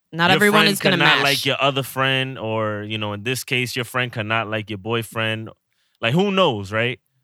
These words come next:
Speaker 1: Yeah, we
Speaker 2: So,
Speaker 1: don't know.
Speaker 2: what happens in that situation where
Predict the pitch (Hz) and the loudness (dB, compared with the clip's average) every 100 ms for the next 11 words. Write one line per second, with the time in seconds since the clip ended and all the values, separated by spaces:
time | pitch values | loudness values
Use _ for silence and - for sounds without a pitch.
0 | _ _ _ 170 165 - 240 269 254 170 | _ _ _ 0 2 4 4 4 4 2
1 | 139 185 202 _ _ _ _ - 123 160 | 2 -4 -16 _ _ _ _ -4 0 2
2 | 185 165 170 143 127 113 139 - - 131 | 0 -2 -6 -6 -6 -2 -2 -2 -8 -8
3 | - 107 113 113 - 92 92 92 90 | -8 -6 -4 -4 -6 -8 -8 -6 -8